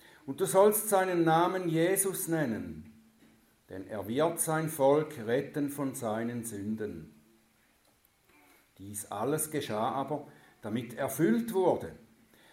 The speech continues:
was von dem Herrn geredet ist durch den Propheten, der spricht: „Siehe, die Jungfrau wird schwanger sein und einen Sohn gebären, und sie werden seinen Namen Immanuel nennen“,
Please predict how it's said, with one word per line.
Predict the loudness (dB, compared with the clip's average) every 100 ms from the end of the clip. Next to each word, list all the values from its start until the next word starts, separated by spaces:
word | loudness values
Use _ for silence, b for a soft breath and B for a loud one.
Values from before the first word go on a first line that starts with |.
| b
was | -2 0
von | 0 0 2
dem | 0
Herrn | 0 2 4 2 0
geredet | -2 2 2 2 -4 -4
ist | -4 -4 -8 -12 b b b -10
durch | -10 -8
den | -10 -6
Propheten, | -4 0 2 2 2 0 0
der | 0
spricht: | -2 -4 -2 -2 -2 -14 -20 b b b -10
„Siehe, | -4 -2 0 2 0 -2 -14 -18
die | -6
Jungfrau | 0 0 0 2 4 4
wird | 2 0 0
schwanger | 2 4 4 2
sein | 4 2 2 -2
und | -4
einen | -4 -2 -6
Sohn | -2 2 2 0
gebären, | -2 0 0 -2 -6 -8 B B B B B -20
und | -16
sie | -10 0
werden | 0 0 -2
seinen | -2 -2 0 0
Namen | 2 2 0 -2 -4 -10 -12
Immanuel | -6 -2 0 2 4 4 2 0 -2
nennen“, | -4 -4 -6 -8 -10 -14 -20 -20